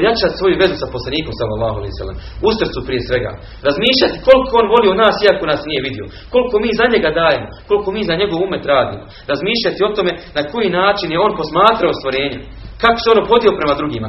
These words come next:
Gledati stvorenja kao što je on gledao. Na istinski način tu vezu jačati. Što god jača bude ta veza bila, onda će, onda će to znanje koje nam je od njega došlo, kod nas biti shvaćeno ozbiljno. Biće shvaćeno kao neko vrijedno nasljeđe, kao nešto su, za što treba da se insan bori da to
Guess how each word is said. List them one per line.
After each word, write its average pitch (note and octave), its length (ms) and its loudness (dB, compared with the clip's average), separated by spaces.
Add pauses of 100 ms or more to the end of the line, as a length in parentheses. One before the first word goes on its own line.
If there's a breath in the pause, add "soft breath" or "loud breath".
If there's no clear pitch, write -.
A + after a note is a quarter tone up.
(240 loud breath)
Gledati A3+ 360 4
stvorenja G3+ 420 2
kao F3+ 140 4
što - 100 -4
je E3+ 260 0
on A3 120 2
gledao. B2 240 0 (320 loud breath)
Na E3+ 40 2 (100)
istinski G#3 400 -6 (100)
način G#3 320 0
tu F3 60 -6 (100)
vezu D3+ 140 2 (100)
jačati. - 260 -8 (220 loud breath)
Što F#3 100 -2 (100)
god C4 180 4
jača G#3 300 4
bude F#3+ 140 2 (100)
ta G#3+ 100 8 (100)
veza C3+ 260 2
bila, B2+ 200 -4 (300 loud breath)
onda F3 240 4
će, D3 80 -8 (200)
onda E3+ 200 0
će E3+ 140 -10
to A#3+ 60 2 (100)
znanje E3+ 260 0
koje C#3+ 140 -2
nam C#3 100 -4
je F3 120 2
od A#3 120 6
njega F#3 140 4 (100)
došlo, - 220 -2 (440 soft breath)
kod F3 160 -2
nas C#3+ 180 0
biti F#3 200 -12
shvaćeno C#3+ 420 -4
ozbiljno. A#2+ 360 -4 (240 loud breath)
Biće D3 240 -4
shvaćeno F3+ 380 4
kao C3+ 160 0
neko D#3+ 220 -6
vrijedno G#3 320 6 (120)
nasljeđe, D3 400 0 (300 loud breath)
kao D#3+ 180 4
nešto A3 220 0
su, - 60 -12 (100)
za E3+ 100 4
što E3 160 -8
treba A3 260 6
da D#3+ 80 0
se F3+ 100 -4
insan G3+ 340 0
bori B3 220 2
da F3+ 120 -2
to G3 60 0